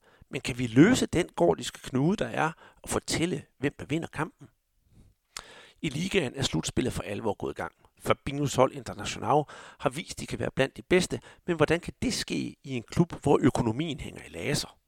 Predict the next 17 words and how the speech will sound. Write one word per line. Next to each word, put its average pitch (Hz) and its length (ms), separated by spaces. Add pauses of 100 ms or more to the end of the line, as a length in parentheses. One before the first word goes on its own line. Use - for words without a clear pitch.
(1120)
Vi 135 60
tager 147 200
også 135 200
et - 100
kig - 200
på 123 80
de - 100
andre 120 220
hold 107 180
i - 40
toppen, - 420
og - 100
hvis - 160
jeg 123 80
kender 123 180
Fabinho 143 320
ret, 120 300